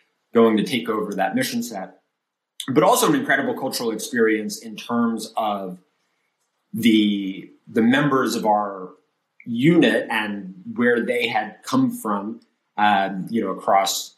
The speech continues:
across our country, which was just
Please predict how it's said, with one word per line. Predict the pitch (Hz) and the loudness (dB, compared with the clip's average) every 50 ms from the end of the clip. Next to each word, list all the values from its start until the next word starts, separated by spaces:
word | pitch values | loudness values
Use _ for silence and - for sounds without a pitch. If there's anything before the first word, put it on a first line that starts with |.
| _ - | _ -8
across | 104 - 123 110 104 - - | -2 2 2 2 2 2 0
our | 104 101 | -4 -6
country, | - - 110 107 - - 113 107 104 101 95 95 95 - - 104 - - 107 104 - - 107 | -6 -6 -6 -6 0 2 4 4 4 2 0 -4 -8 -10 -14 -18 -20 -20 -20 -20 -20 -14 -10
which | 113 110 - - | -8 -8 -6 -6
was | 113 98 95 - | -8 -8 -8 -6
just | - 120 104 - - - _ | -4 -4 -4 -4 -8 -12 _